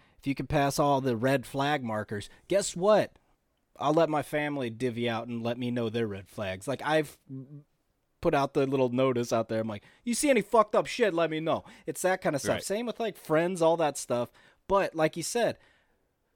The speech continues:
Speaker 1: a lot of those solutions are past life experience, and I went through it, so I can tell you how I fucked up on the way there. But then I'm like,
Speaker 2: Right.
Speaker 1: "Don't do it the way I did. Do it this way, because look what happens."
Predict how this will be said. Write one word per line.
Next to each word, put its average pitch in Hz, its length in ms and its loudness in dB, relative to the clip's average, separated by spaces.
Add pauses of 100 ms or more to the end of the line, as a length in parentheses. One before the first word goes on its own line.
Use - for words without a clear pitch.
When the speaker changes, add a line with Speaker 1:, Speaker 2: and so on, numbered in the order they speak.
(140)
Speaker 1:
a 123 60 -8
lot 180 200 2
of 233 60 2
those 196 160 2
solutions 240 760 -4 (220)
are 139 60 -10
past 208 360 -4
life 202 180 0
experience, 208 600 -4
and 147 180 -10
I 190 160 2
went 202 260 0
through 240 240 2
it, 180 160 0
so 185 120 -2
I 240 100 2
can 220 120 -4
tell 254 160 0
you 190 120 0
how 220 200 -2
I 226 200 -4 (220)
fucked 240 320 -2
up 247 260 2
on 190 160 2
the 170 60 -2
way 185 240 0
there. 147 440 -2 (220)
But 185 120 -4
then 202 100 2
I'm 190 80 -2
like, 190 100 4
Speaker 2:
Right. 113 320 0
Speaker 1:
"Don't 220 280 0
do 294 180 2
it - 80 -8
the 196 60 -4
way 135 200 2
I 113 100 0
did. 127 300 -6
Do 190 180 -2
it 196 120 -2
this 226 180 -10
way, 131 160 -4
because 123 260 -10
look 165 160 -4
what 170 100 0
happens." 170 520 -8